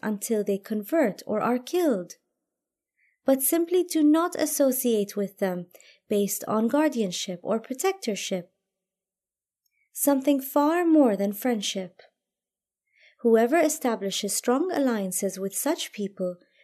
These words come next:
will be considered a wrongdoer, because they are supporting an oppressor. O you who believe, test the believing women when they come to you as fugitives.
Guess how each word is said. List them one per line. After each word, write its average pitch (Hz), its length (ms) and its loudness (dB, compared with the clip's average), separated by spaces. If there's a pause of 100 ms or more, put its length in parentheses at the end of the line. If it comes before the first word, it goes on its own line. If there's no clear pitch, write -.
(140)
will 285 220 6
be 370 160 4
considered 302 640 0
a 214 80 -2
wrongdoer, 202 760 0 (400)
because 226 340 -2
they 226 480 -2 (260)
are 262 120 2
supporting 262 800 0
an 220 140 0
oppressor. 233 680 -2 (1400)
O 294 280 6
you 220 420 0
who 226 140 2
believe, 226 580 2 (800)
test 262 400 -2
the 254 80 2
believing 254 640 2
women 190 440 -4 (260)
when 214 180 0
they 233 140 4
come 302 320 0
to 208 180 -4
you 185 180 -4
as 196 220 -4
fugitives. 196 960 -2